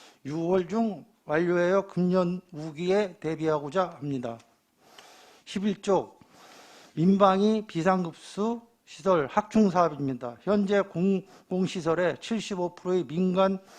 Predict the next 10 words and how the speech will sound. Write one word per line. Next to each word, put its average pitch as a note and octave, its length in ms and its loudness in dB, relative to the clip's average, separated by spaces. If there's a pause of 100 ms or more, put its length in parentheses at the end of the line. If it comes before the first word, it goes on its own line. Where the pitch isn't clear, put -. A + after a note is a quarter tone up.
(180)
시설의 F3+ 400 -2
의존도가 D#3+ 680 -2
높은 E3+ 380 -2
실정으로 D#3+ 800 -4 (460)
민방위 F#3 600 2
비상급수 E3 760 -6
시설 F3+ 440 -4 (360)
지역 G3 480 2
불균형 F3 720 0 (100)
해소와 D3+ 540 0